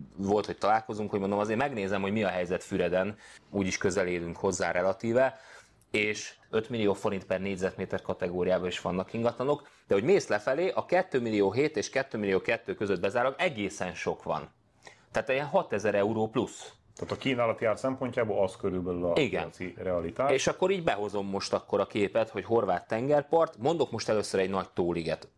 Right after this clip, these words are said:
Speaker 1: új építésűben, mondok egy nagy tóliget. Háromezer-ötszázas belépét-, belépőtől, tehát háromezer-ötszáz euró per négyzetméteres belépőtől el tudunk menni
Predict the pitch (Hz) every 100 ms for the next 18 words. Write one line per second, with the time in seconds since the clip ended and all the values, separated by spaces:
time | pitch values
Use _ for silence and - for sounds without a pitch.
0 | - 117 117 92 87 - 87 - 80 82
1 | 78 - 127 131 95 92 87 - 90 82
2 | 78 82 - - - - 135 165 135 95
3 | 98 104 - 98 90 90 85 87 85 82
4 | 90 85 - 90 95 90 82 82 87 85
5 | 110 95 - 110 120 131 92 90 92 -
6 | 85 85 90 87 82 85 82 85 87 85
7 | 85 - 82 - 85 87 101 90 92 95
8 | - 95 92 98 107 104 127 135 110 95
9 | 104 117 110